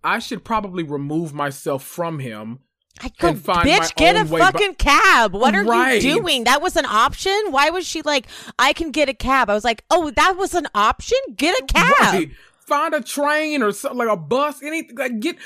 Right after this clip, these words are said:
Speaker 1: there's transportation. You do not, you're not subservient to him. You could have gone somewhere. You could have found someone to help you call a cab or something. Like, it's too much.
Speaker 2: Surrounded by people. You couldn't be like, "Hi,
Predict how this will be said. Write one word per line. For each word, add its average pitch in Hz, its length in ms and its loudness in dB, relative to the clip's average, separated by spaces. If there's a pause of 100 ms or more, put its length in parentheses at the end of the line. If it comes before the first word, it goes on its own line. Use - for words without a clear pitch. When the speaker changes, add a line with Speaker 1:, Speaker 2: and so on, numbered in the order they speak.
(160)
Speaker 1:
there's 302 360 -2
transportation. 254 880 -4
You 233 100 -2
do 262 100 -2
not, 208 280 -6
you're 247 100 -2
not 220 460 -4 (340)
subservient 175 880 -4
to 147 140 -8
him. 120 360 -6
You 196 140 -6
could 254 160 -4
have 170 220 -6
gone 165 300 -2
somewhere. 156 540 -2 (220)
You 170 140 -10
could 208 140 -2
have 160 100 -8
found 156 420 -4
someone 151 240 -6
to 135 80 -4
help 151 260 -4
you 156 100 -12
call 143 340 -4
a 117 40 -10
cab 156 440 -2
or 147 40 -8
something. 143 220 -10
Like, 143 220 -4 (640)
it's - 180 -14
too 269 120 -4
much. 151 100 -2
Speaker 2:
Surrounded 269 760 0
by 247 220 0
people. 185 640 -6
You 185 100 -10
couldn't 202 300 -6
be 196 100 -10
like, 170 240 -6
"Hi, 220 600 -10